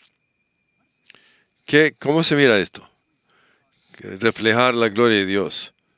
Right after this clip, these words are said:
Si venimos a un entendimiento de que estamos en Jesús y empezamos a vivir esta realidad por el poder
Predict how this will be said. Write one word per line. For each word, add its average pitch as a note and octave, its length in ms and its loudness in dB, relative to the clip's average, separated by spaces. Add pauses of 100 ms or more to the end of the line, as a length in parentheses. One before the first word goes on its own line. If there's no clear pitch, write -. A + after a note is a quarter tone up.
(560)
Si - 300 -2
venimos B2+ 440 2
a B2+ 180 4
un C3+ 140 2
entendimiento B2 1080 0 (320)
de B2+ 180 2
que B2 240 2
estamos C#3+ 440 2
en F3 240 2
Jesús D#3 560 0 (440)
y C3+ 340 2 (140)
empezamos C3+ 640 2
a B2+ 100 4
vivir B2 420 4
esta D3 320 2
realidad C3 540 4
por C3 220 2
el A2 100 2
poder C#3 560 2